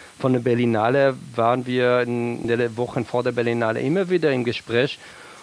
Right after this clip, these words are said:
Und über die, die Situation reflektiert. Also das finden sehr viele Verantwortliche in der Kunst- und Kulturwelt, sie verstehen das Problem immer mehr und sie sind bereit,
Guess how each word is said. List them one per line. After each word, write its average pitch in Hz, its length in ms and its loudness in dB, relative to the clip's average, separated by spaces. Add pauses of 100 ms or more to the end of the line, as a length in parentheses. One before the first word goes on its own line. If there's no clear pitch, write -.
(100)
Und 139 320 2
über 135 320 4
die, 135 280 2
die 131 120 -4
Situation 123 560 0
reflektiert. 123 760 -2
Also 113 160 -2
das 110 200 -6
finden 135 260 2
sehr 151 260 4
viele 151 560 2
Verantwortliche 120 880 -2
in 117 180 0
der 110 440 0 (180)
Kunst- 147 240 -4
und 139 140 -2
Kulturwelt, 123 580 0 (540)
sie 135 100 -2
verstehen 139 540 2
das 139 160 -2
Problem 127 500 0 (100)
immer 131 300 2
mehr 135 480 -2 (480)
und 151 240 4
sie 139 160 2
sind 135 260 4
bereit, 131 420 4